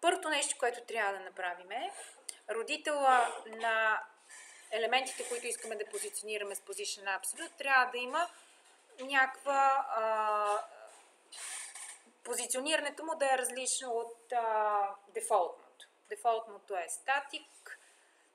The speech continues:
т.е. с чисто формално трябва на родителя на ти-, ти-, тия елементи, които ще разполагате, да сложите, да речем, Position Relative, без нищо повече. Само казвате, сега родителите на нашите дивове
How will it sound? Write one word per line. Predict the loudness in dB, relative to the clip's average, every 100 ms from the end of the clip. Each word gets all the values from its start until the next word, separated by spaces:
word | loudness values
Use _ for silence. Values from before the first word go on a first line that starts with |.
| -2
т.е. | 0 0
с | -2 -6 -6
чисто | -6 -6 -8
формално | -8 -6 0 2 0 -4
трябва | -4 0 0 0
на | -2
родителя | -4 -8 -6 -4 -2 -2 -4 -6
на | -16 -12
ти-, | -8 -8 -8
ти-, | -10 -6
тия | -4
елементи, | -4 -4 -8 -10
които | -10 -10
ще | -10
разполагате, | -12 -2 0 0 -4
да | -10
сложите, | -2 -2 -2 -8 -12
да | -12
речем, | -10 -10 -10
Position | -10 -10 -10 -10 -16 -18 -16 -10 -4
Relative, | -2 -4 -8 -16
без | -4 -2 -2
нищо | -2 -6 -6
повече. | -6 -6 -6 -10 -10 -10 -20 -20 -16
Само | -6 -4 2
казвате, | 2 2 -4 -4 -4 -4 _ -20 -14
сега | 0 2 2
родителите | -4 -10 -8 -2
на | 0
нашите | 2 2 0 -8
дивове | -10 -12 -12 -6 -4 -4